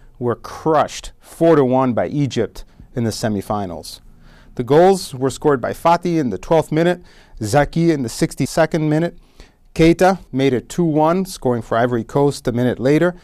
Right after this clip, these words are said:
and then Zaki made it three one for Egypt in the sixty-seventh, and the hero of the tournament for Egypt, Abu Treka, scored in the ninetieth minute. In the final, Egypt met the indomitable Lions of Cameroon,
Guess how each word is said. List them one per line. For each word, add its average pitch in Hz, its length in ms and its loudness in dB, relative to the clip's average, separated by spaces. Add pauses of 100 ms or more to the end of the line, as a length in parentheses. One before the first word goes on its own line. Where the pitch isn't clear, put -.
(260)
and 131 100 -4
then 131 140 0
Zaki 165 460 0
made 143 180 2
it 123 100 0
three 202 280 0
one 165 200 0
for 131 160 -4
Egypt 131 360 -2
in 120 80 -4
the 110 60 -6
sixty-seventh, 123 840 -4 (420)
and 117 400 -2
the 101 120 -6
hero 170 320 4
of 113 80 -2
the 123 80 0
tournament 143 480 4
for 127 160 -2
Egypt, 131 360 0
Abu 123 220 -2
Treka, 135 420 2
scored 123 540 0
in 131 80 -2
the 120 80 0
ninetieth 101 540 -4
minute. 117 280 -2 (960)
In 160 140 0
the 165 60 0
final, 226 440 0 (320)
Egypt 220 340 2
met 196 260 2
the 147 120 0
indomitable 139 640 2
Lions 139 340 0
of 127 140 -6
Cameroon, 139 680 0